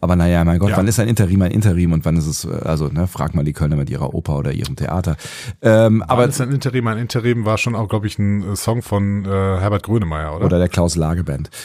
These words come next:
Speaker 1: Ähm,
Speaker 2: Ja.
Speaker 1: auf, auf jeden Fall,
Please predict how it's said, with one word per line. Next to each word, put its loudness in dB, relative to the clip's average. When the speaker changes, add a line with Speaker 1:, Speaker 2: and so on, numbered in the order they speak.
Speaker 1:
Ähm, 4
Speaker 2:
Ja. -10
Speaker 1:
auf, 0
auf -2
jeden 2
Fall, 2